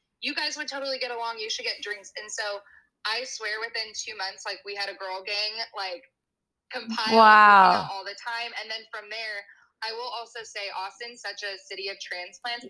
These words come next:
Speaker 1: Anytime you go out, you meet new people, and they're, like, so friendly. They're like, "We're having a barbecue tomorrow. Come."
Speaker 2: Uh-huh.
Speaker 1: People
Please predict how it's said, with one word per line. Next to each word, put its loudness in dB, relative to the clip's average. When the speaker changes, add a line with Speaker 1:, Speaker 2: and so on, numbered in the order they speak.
Speaker 1:
Anytime -4
you -4
go -4
out, -4
you -10
meet -12
new -8
people, -8
and -10
they're, -6
like, -6
so -6
friendly. -6
They're -8
like, -6
"We're -4
having -4
a -6
barbecue -6
tomorrow. -4
Come." 0
Speaker 2:
Uh-huh. 12
Speaker 1:
People -20